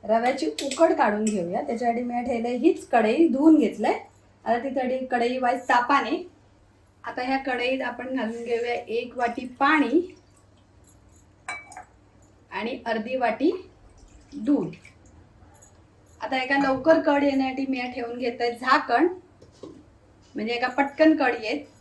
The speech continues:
तुम्ही हव्या असल्यास फक्त पाण्यात सुद्धा रव्याची उकड काढू शकता, पण दूध घातला की काय होतं, रवा मस्त, रव्याचे जे उकडीचे मोदक असतात ते मस्त पांढरे शुभ्र दिसतात. म्हणून ह्याच्यात मी या अर्धे वाटी दूध घातलंय आणि एक वाटी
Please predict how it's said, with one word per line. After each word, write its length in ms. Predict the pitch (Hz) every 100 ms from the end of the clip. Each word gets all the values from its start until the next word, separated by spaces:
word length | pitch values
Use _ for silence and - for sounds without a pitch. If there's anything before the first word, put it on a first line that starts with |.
| _ _ _ _ - - -
तुम्ही 200 | 311 359
हव्या 280 | 370 330
असल्यास 400 | 349 - 349 339
फक्त 280 | 330 - -
पाण्यात 480 | 349 320 262 311 -
सुद्धा 240 | 339 330 302
रव्याची 400 | 269 277 320 339
उकड 340 | 285 285 294
काढू 260 | 269 240 302
शकता, 400 | 294 - 240 - - _ _ -
पण 200 | 294 302
दूध 240 | 320 392
घातला 300 | 381 330 339
की 160 | 339 339
काय 140 | 320
होतं, 260 | 302 277 269
रवा 220 | 269 269
मस्त, 400 | 285 285 - -
रव्याचे 440 | 294 247 247 254 285
जे 140 | 277
उकडीचे 440 | 277 262 262 - 294
मोदक 360 | 269 247 277
असतात 320 | 294 277 285
ते 60 | 311
मस्त 400 | 285 302 - 359
पांढरे 460 | 359 269 226 269 294
शुभ्र 340 | 302 233 285
दिसतात. 400 | 247 214 - 330 - _ _
म्हणून 340 | 226 247 262 311
ह्याच्यात 360 | 311 285 285
मी 100 | 277
या 100 | 285 349 -
अर्धे 280 | 240 220 262
वाटी 460 | 277 254 302 - - - - - -
दूध 300 | 254 370 415
घातलंय 340 | 311 262 254 302
आणि 360 | 277 285 294
एक 220 | 254 302 302
वाटी 560 | 262 - 302 427 -